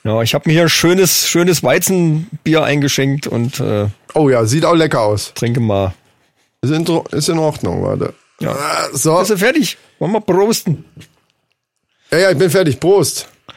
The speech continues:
Speaker 2: Ah, nicht
Speaker 1: Prost,
Speaker 2: den,
Speaker 1: Mannis.
Speaker 2: nicht gegen Bildschirm, ne?
Speaker 1: <laughs> Nee.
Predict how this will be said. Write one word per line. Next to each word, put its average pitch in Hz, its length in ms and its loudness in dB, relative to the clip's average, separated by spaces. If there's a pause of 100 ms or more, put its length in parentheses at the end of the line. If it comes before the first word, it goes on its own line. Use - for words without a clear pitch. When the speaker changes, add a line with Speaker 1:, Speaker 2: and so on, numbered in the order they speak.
(220)
Speaker 2:
Ah, 135 100 -2
nicht 170 120 2
Speaker 1:
Prost, 160 120 4
Speaker 2:
den, 190 80 2
Speaker 1:
Mannis. 175 220 4
Speaker 2:
nicht 175 160 2
gegen 214 220 0
Bildschirm, 156 400 2
ne? 143 200 0 (100)
Speaker 1:
<laughs> - 120 -4
Nee. 170 300 2